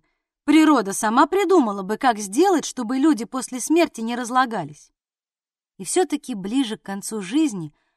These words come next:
она нашла объяснение тяги человечества,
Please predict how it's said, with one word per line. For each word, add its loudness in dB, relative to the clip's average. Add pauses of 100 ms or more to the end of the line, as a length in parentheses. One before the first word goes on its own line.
(260)
она 4
нашла 2
объяснение -2
тяги -6
человечества, -4